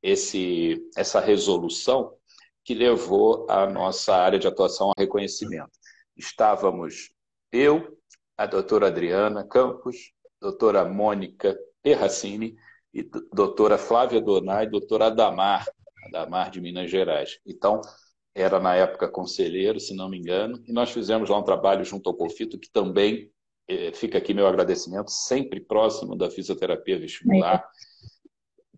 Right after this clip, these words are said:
Speaker 1: Somos consultores do cofito e agora o Departamento Vestibular oficialmente atua dessa forma para o Conselho Federal, que sempre esteve ao lado dessa nossa, nossa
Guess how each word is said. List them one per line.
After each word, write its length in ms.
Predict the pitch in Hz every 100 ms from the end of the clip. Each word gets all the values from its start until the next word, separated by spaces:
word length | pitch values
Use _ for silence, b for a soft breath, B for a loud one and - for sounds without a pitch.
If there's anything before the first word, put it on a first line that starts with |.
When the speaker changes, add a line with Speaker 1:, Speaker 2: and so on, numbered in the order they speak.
| _ -
Speaker 1:
Somos 340 | - 101 -
consultores 800 | - 110 - 87 - 104 104 98
do 100 | 92
cofito 520 | - - - 101 -
e 80 | 98
agora 440 | 85 101 107 98 -
o 80 | 92
Departamento 640 | 87 - 104 92 92 90
Vestibular 300 | 92 92 104
oficialmente 800 | 123 - 101 90 95 101 - - _ _ -
atua 440 | 90 - 117 120
dessa 300 | 85 90 -
forma 400 | - 98 92 92
para 200 | - 95
o 40 | -
Conselho 280 | 92 95
Federal, 340 | 90 92 90 98
que 80 | -
sempre 260 | 110 110
esteve 260 | - 107 107
ao 100 | 98
lado 320 | 101 98 95
dessa 440 | 95 95 - 98 - B B
nossa, 720 | 101 95 - 101 95 92 90 -
nossa 540 | 92 - 92 87 82